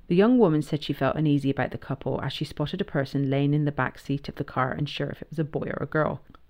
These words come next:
It turned out that that was the body of Denise Brown, who had been drugged and therefore passed out. She was able to give a description of the couple, and her description was a perfect match for David and Catherine.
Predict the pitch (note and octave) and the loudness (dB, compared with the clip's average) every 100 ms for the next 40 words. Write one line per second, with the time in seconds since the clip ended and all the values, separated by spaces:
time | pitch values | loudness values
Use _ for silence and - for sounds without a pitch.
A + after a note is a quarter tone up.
0 | - _ _ - - F3 - A3+ A3 C3+ | -20 _ _ -20 -4 -4 2 4 4 2
1 | B2+ - - D#3 F3 F#3 F3 C3+ B2+ - | -2 -2 0 0 0 -4 0 -2 -2 -8
2 | - D3 C#3 - - C3 C3 - D3+ C#3+ | -2 0 0 -2 -4 -4 -4 -4 -2 0
3 | D3 D3 D#3+ C#3+ B2+ - - D3 C#3 C#3 | 0 0 0 0 0 -6 -2 0 0 0
4 | C#3+ - C3+ C#3 - B2+ - - - - | -4 -4 -6 -4 -2 -2 -4 -12 -20 -20
5 | - - - - - F3+ F3+ A3 B3 - | -20 -20 -20 -20 -2 0 4 4 2 0
6 | F#3+ E3 D#3+ - - - D3+ D3+ - C#3+ | 0 0 -2 -2 -4 -2 -2 -4 -4 -4
7 | - C#3 C#3+ C#3 C#3+ C#3+ - E3 - F3+ | 0 0 0 -2 -4 -6 -2 -2 0 -2
8 | D3 A#2+ - F3+ - - B2+ - - C#3+ | -2 -4 -2 -2 -2 -4 -4 -4 -6 -2
9 | C3 B2+ B2 - B2 D3+ C#3 - - | -2 0 -4 -4 -4 -2 -4 -6 -8